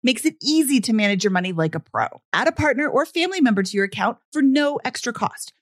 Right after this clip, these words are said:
So combined finances become a breeze. Customize your budgets and notifications, set up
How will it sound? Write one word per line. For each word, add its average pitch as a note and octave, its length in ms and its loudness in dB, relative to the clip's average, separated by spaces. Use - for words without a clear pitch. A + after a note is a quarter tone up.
So - 140 0
combined B3 480 4
finances A#3 560 -2
become F#4+ 340 -2
a A3+ 60 2
breeze. C#3+ 460 -4
Customize E4 520 0
your D#4 100 -4
budgets A#3+ 300 -4
and D#4+ 100 0
notifications, G3+ 720 -4
set G#3 200 2
up F#3+ 180 -4